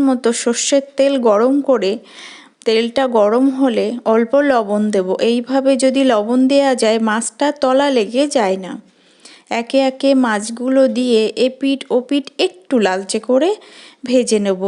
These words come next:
ঝালের মাছ যেহেতু বেশি ভাজবো না, অল্প হলেই হবে। এই দিকে পাঁচ চামচ সাদা সর্ষে, পরিমাণ মতো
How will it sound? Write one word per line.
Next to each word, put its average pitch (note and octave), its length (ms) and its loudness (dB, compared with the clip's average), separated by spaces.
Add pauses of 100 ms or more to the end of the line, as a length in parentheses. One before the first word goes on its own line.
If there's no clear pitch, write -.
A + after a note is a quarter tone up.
ঝালের A#3+ 480 0
মাছ B3+ 340 0
যেহেতু C#4+ 380 0 (140)
বেশি C4+ 320 0
ভাজবো G#3 440 -4
না, G3 120 -10 (100)
অল্প A#3+ 300 0 (140)
হলেই C#4 320 0
হবে। A3+ 300 -4 (440)
এই A3+ 220 0
দিকে B3 320 -2 (120)
পাঁচ A3+ 200 -4 (120)
চামচ A#3+ 600 -2
সাদা G3+ 380 -4 (100)
সর্ষে, A#3 500 -2 (160)
পরিমাণ A3 460 0
মতো A#3 200 -2